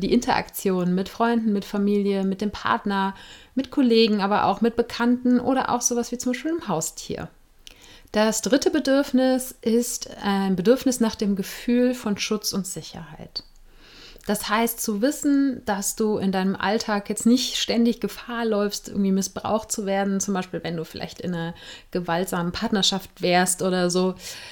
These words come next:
Also wenn du einfach das Gefühl hast, dass du grundsätzlich sicher bist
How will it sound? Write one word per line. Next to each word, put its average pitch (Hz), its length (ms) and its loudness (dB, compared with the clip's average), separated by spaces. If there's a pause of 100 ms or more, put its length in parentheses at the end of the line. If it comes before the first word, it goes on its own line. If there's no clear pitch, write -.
(140)
Also 175 320 -2
wenn 185 140 4
du 190 80 4
einfach 175 300 -4
das - 180 -4
Gefühl 208 500 0
hast, 196 220 -6
dass 175 160 -4
du 185 100 -2
grundsätzlich 180 720 -4
sicher 175 320 -6
bist - 420 -12